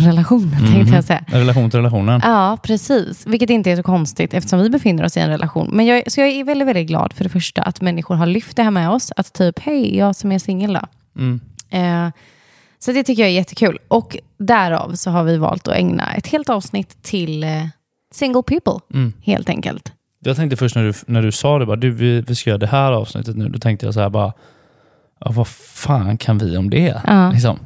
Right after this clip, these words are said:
Speaker 1: Ja. Det såg ju verkligen ut som ett frågetecken.
Speaker 2: Jag är otroligt skeptisk.
Speaker 1: Ja, men
Speaker 2: Men
Speaker 1: jag
Speaker 2: sen
Speaker 1: tror
Speaker 2: typ när vi satte oss ner och benade lite, typ, "Men, okej, men vad är det för att vi ska prata om?" Då blev det, "Ah,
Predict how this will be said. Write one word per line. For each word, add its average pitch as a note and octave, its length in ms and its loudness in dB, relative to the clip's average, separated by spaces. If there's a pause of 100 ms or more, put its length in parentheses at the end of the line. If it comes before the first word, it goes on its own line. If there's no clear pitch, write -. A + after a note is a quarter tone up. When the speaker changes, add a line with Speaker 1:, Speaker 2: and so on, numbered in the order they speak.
Speaker 1:
Ja. F3 320 4 (100)
Det G3 260 2
såg A3+ 180 0
ju A3 80 2
verkligen E3+ 360 -2
ut D3+ 80 -8
som D3+ 140 -2
ett D3+ 120 -4
frågetecken. D#3+ 760 2
Speaker 2:
Jag B2+ 100 6
är D#3 160 4
otroligt - 300 -6
skeptisk. - 440 -6
Speaker 1:
Ja, G2 80 2
men G3 100 2
Speaker 2:
Men A2 80 4
Speaker 1:
jag B2 100 4
Speaker 2:
sen D3+ 200 4
Speaker 1:
tror D#3 100 4
Speaker 2:
typ B2 100 -6
när A#2 60 -2
vi A2+ 60 -2
satte - 320 -4
oss G#2+ 140 0
ner A2 160 4
och G#2+ 60 -2
benade G#2 540 0
lite, A2 240 0
typ, G2 180 -4
"Men, G2+ 120 -4
okej, G#2+ 120 -2
men G2+ 120 0
vad G2+ 100 -2
är G2+ 60 -6
det G2 60 -10
för - 80 -10
att G2 80 -12
vi G#2+ 60 -18
ska - 140 -14
prata G#2+ 420 -4
om?" G#2+ 120 0
Då A2 120 0
blev G2+ 240 -6
det, G#2 180 -6 (800)
"Ah, A#2 60 0